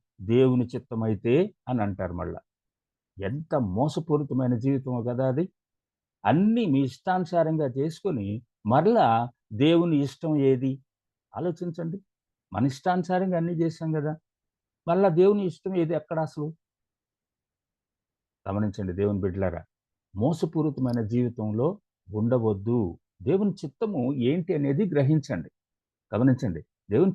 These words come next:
చిత్తం గ్రహించాలంటే మీకు దేవుని వాక్యంలో ఒక ప్రత్యేకమైన వాక్యం మనకి స్పష్టంగా తెలియజేయబడుతూ ఉంటున్నది. రోమీలకు రాసినటువంటి పత్రికలో మీరు చూసినట్లయితే పన్నెండవ అధ్యాయంలో, రోమపత్రిక పన్నెండవ అధ్యాయం చూడండి దయచేసి.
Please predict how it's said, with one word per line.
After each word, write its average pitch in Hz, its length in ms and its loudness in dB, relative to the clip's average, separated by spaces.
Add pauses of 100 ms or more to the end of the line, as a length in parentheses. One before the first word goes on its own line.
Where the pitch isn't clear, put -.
చిత్తం 170 280 -2
గ్రహించాలంటే 147 920 4 (240)
మీకు 123 500 2 (240)
దేవుని 139 240 2
వాక్యంలో 123 760 -2 (220)
ఒక 110 220 -6
ప్రత్యేకమైన 160 580 0
వాక్యం 127 420 0
మనకి 123 280 -4
స్పష్టంగా 120 600 0
తెలియజేయబడుతూ 120 800 2
ఉంటున్నది. 104 420 -4 (160)
రోమీలకు 139 400 4
రాసినటువంటి 113 960 0 (300)
పత్రికలో 113 520 0 (140)
మీరు 104 240 -4
చూసినట్లయితే 127 720 0 (260)
పన్నెండవ 160 360 2
అధ్యాయంలో, 110 800 0 (280)
రోమపత్రిక 120 580 -2
పన్నెండవ 127 640 2
అధ్యాయం 104 480 -2
చూడండి 98 220 -2
దయచేసి. 107 500 -2